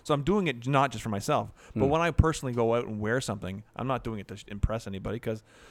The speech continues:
Speaker 1: chances are I won't impress anybody.
Speaker 2: Yeah.
Speaker 1: But, uh, yeah, it's, it's for myself for sure, for sure, for
Speaker 2: Okay.
Speaker 1: sure. Yeah.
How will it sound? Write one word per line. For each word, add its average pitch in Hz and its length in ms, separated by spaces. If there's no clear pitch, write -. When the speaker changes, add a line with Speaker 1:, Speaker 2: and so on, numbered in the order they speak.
Speaker 1:
chances 120 320
are 113 80
I 107 40
won't 113 180
impress 107 260
anybody. 117 360
Speaker 2:
Yeah. 107 280
Speaker 1:
But, 117 240
uh, 98 500
yeah, 120 260
it's, - 140
it's 131 120
for 160 120
myself - 500
for - 140
sure, 95 400
for 98 100
sure, - 160
for - 80
Speaker 2:
Okay. 95 100
Speaker 1:
sure. - 120
Yeah. - 140